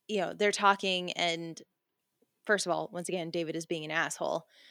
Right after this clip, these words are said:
But Donna's just like, "My parents are moving to Texas."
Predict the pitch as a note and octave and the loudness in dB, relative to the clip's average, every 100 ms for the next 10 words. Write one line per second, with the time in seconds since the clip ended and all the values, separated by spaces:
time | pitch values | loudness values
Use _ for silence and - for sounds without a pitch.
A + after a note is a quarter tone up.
0 | - - - C4+ B3+ A3+ G#3+ A#3+ A#3+ A#3+ | -20 -20 -4 2 6 8 8 6 0 0
1 | A#3+ A3 - B3+ B3+ C#4 D4+ D4+ D4+ D#4 | 2 0 0 2 4 6 6 6 4 2
2 | D4 D4+ D#4 D4+ C#4 D4+ D#4+ - A#3+ F3 | 4 4 4 4 2 2 2 4 4 4
3 | - - - | 2 -4 -10